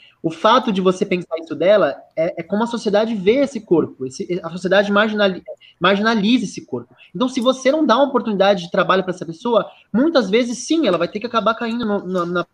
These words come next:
prostituição." Você tem que entender que é o papel, é, é o nosso papel como sociedade incluir essas pessoas que são excluídas dessa sociedade, que são excluídas dentro de casa, da própria casa.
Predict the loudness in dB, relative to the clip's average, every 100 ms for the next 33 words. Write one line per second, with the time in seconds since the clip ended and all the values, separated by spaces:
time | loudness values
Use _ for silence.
0 | _ _ -10 -6 -6 -4 -2 -2 -4 _
1 | _ _ -8 -6 -2 -4 -4 -2 0 0
2 | -2 _ -2 0 2 2 0 0 -6 0
3 | 2 2 0 _ -12 -6 0 4 4 4
4 | 0 -2 2 2 0 -4 -4 0 0 2
5 | 2 4 4 4 -4 -8 -2 0 0 -6
6 | -20 -12 -6 0 0 2 2 4 4 2
7 | 2 -2 -6 -12 -6 -4 -4 -6 -6 -6
8 | -4 -2 -2 0 -2 -4 -10 -2 2 4
9 | 2 0 2 0 -2 -2 0 0 0